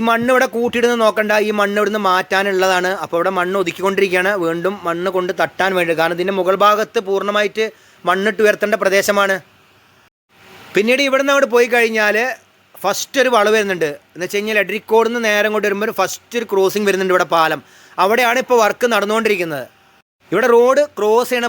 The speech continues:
ഭാഗത്ത് ഗർഡർ ഇൻസ്റ്റാളേഷൻ നടക്കുന്നുണ്ട്. അതുപോലെ തന്നെ ഇവിടം വരെ മാത്രമേ കാസ്റ്റിംഗ് കഴിഞ്ഞിട്ടുള്ളൂ. ഈ റോഡ് ക്രോസ് ചെയ്യുന്ന ഭാഗത്ത് ഇൻസ്റ്റാളേഷൻ മാത്രം കഴിഞ്ഞിട്ടുണ്ട്. പിന്നെ അത് കഴിഞ്ഞിട്ടുള്ള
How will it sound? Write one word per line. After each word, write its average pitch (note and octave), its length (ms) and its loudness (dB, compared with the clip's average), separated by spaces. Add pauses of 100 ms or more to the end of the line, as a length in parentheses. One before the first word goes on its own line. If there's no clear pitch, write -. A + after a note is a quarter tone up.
ഭാഗത്ത് G3 480 0 (240)
ഗർഡർ G#3 480 2
ഇൻസ്റ്റാളേഷൻ A3 560 -2
നടക്കുന്നുണ്ട്. F#3+ 580 -2
അതുപോലെ F3+ 320 0
തന്നെ G3 300 -2
ഇവിടം A3 280 0
വരെ A3 220 2
മാത്രമേ G#3 440 0 (720)
കാസ്റ്റിംഗ് G#3 460 0
കഴിഞ്ഞിട്ടുള്ളൂ. G#3 540 0 (140)
ഈ - 100 0
റോഡ് A3 260 2
ക്രോസ് G#3 240 0
ചെയ്യുന്ന A3 240 0
ഭാഗത്ത് G3+ 400 0 (280)
ഇൻസ്റ്റാളേഷൻ G3+ 560 -2
മാത്രം G3 320 0
കഴിഞ്ഞിട്ടുണ്ട്. G3 440 0
പിന്നെ G3+ 220 -2
അത് A3 80 -2 (140)
കഴിഞ്ഞിട്ടുള്ള A3+ 420 0